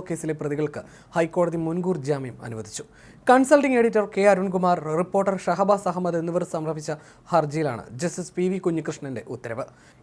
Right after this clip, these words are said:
ഇതേ കോടതി പ്രതികൾക്ക് നേരത്തെ ഇടക്കാല ജാമ്യം അനുവദിച്ചിരുന്നു. പ്രതികൾക്കെതിരെ ചുമത്തിയ പോക്സോ കേസ് നിലനിൽക്കുമോ എന്ന്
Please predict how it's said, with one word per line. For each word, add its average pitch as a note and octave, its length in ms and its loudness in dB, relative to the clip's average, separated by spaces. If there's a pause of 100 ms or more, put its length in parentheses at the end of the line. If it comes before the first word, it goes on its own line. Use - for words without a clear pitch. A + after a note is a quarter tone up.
ഇതേ B3+ 180 10
കോടതി G#3+ 280 6
പ്രതികൾക്ക് F#3+ 420 2
നേരത്തെ E3+ 260 0 (100)
ഇടക്കാല F#3 420 2
ജാമ്യം D3+ 300 -2 (120)
അനുവദിച്ചിരുന്നു. A#2+ 540 -10 (400)
പ്രതികൾക്കെതിരെ B3+ 640 8
ചുമത്തിയ A3 260 2 (140)
പോക്സോ F#3+ 420 2
കേസ് G#3+ 180 -2 (100)
നിലനിൽക്കുമോ F#3 520 0
എന്ന് E3 120 -4